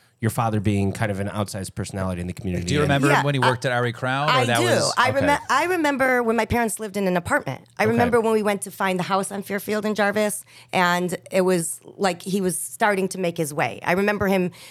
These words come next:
Speaker 3: being in the school and kind of checking up on me. And then
Speaker 2: He was
Speaker 3: when
Speaker 2: a principal or a teacher?
Speaker 3: He was the vice
Speaker 2: Vice principal?
Speaker 3: principal.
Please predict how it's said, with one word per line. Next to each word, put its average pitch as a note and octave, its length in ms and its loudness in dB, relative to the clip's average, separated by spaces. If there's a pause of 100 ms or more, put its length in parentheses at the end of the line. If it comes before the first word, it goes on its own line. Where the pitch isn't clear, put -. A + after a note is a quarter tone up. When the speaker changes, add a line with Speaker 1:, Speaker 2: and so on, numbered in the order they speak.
Speaker 3:
being A#3 200 -2
in G#3 80 0
the G#3 60 2
school F#3+ 560 2
and F3 100 0
kind F3+ 160 -2
of E3+ 60 -8
checking F#3 300 -4
up F3+ 160 0
on F3 180 4
me. F3 480 0 (320)
And F#3 260 0
then C#4 180 2
Speaker 2:
He C4+ 60 0
was - 80 0
Speaker 3:
when A3+ 100 2
Speaker 2:
a - 20 -4
principal F#3+ 420 -2
or C#3 200 0
a A#2 60 -2
teacher? - 120 -8
Speaker 3:
He C4 120 0
was A3 120 0
the G3+ 40 -2
vice A3+ 220 2
Speaker 2:
Vice - 160 -6
principal? B2+ 260 2
Speaker 3:
principal. C#4+ 200 2